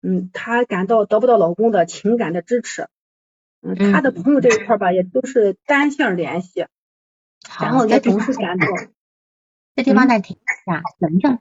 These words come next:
Speaker 2: 单线联系呀？
Speaker 1: 她说她跟她的朋友吧，都是今天跟 B 玩儿，明天跟 C 玩儿，但从来不会 A、B、C 一起玩儿。
Speaker 2: 嗯，嗯，嗯，嗯。呃，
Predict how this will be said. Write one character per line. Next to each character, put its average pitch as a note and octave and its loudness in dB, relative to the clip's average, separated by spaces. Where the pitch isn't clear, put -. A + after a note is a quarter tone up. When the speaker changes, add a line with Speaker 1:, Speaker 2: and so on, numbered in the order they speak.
Speaker 2:
单 C#4 2
线 A#3 -2
联 C3 -6
系 - -14
呀？ C#3 -14
Speaker 1:
她 D#4 -6
说 E4 2
她 F#4+ 0
跟 F#4+ 2
她 - 0
的 - -
朋 A3+ 0
友 B3+ 4
吧， G#3+ 4
都 A#3 4
是 A3 0
今 D4+ 4
天 D4+ 4
跟 D#4 2
B C#4 2
玩 F#3 -6
儿， - -18
明 C#4 4
天 D#4+ 2
跟 E4 4
C D#4 2
玩 E3+ -4
儿， - -20
但 E4 2
从 F4+ 0
来 E4+ 4
不 D4 -2
会 C#4+ 2
A、 C#4+ 0
B、 C#4 2
C C#4+ 0
一 D#4+ 4
起 - -4
玩 D3+ -6
儿。 - -20
Speaker 2:
嗯， A#3 2
嗯， G3 0
嗯， F#3 2
嗯。 F3+ 2
呃， B3+ 0